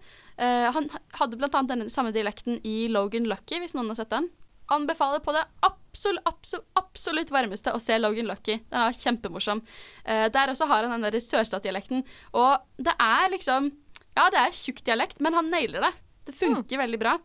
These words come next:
Speaker 1: og det er gøy å se da. Og så spiller han jo veldig morsom, eh, sånn, sånn, ja, en smart detektiv, som også er litt heldig, hvis dere skjønner.
Speaker 2: Ja.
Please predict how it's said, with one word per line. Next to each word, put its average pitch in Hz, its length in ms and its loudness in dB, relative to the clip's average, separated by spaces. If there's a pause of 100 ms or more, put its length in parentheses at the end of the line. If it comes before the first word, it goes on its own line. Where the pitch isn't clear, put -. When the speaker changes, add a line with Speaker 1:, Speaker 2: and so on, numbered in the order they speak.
(380)
Speaker 1:
og 247 60 -4
det 277 100 2
er 277 100 0
gøy 202 160 4
å 220 80 2
se 226 180 2
da. 190 140 2 (180)
Og 240 80 -6
så 269 140 -6
spiller 208 320 -2
han 240 60 0
jo 233 100 0 (240)
veldig 226 220 -2
morsom, 214 400 -4 (100)
eh, 202 560 -2
sånn, 220 320 -8
sånn, 208 260 -4 (680)
ja, 180 140 0 (280)
en 262 100 0
smart 233 480 0
detektiv, 269 500 -4
som - 140 -2
også 240 400 0 (200)
er 220 100 2
litt 220 140 -4
heldig, 202 300 -4 (180)
hvis 233 160 -2
dere 208 140 -4
skjønner. 196 280 -6 (100)
Speaker 2:
Ja. 247 140 -4